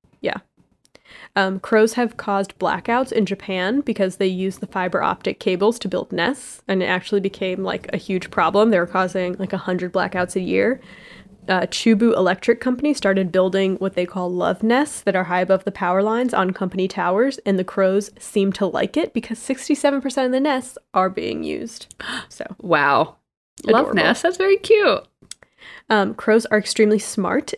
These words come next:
Speaker 1: and that is because their brain-to-body ratio is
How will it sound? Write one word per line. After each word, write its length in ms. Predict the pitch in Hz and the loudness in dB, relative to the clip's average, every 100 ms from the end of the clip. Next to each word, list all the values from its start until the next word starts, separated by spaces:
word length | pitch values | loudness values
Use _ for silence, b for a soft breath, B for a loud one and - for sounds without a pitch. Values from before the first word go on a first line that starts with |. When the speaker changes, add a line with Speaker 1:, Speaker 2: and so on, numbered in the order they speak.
| - | 0
Speaker 1:
and 160 | 214 | 2
that 80 | 202 | 4
is 120 | 202 202 | 2 2
because 400 | 220 202 196 - | -2 0 -2 -2
their 240 | 202 196 | -2 0
brain-to-body 720 | 190 190 202 220 190 208 277 220 | 0 2 4 2 2 4 4 4
ratio 380 | 185 185 196 | 2 2 0
is 140 | 196 | 0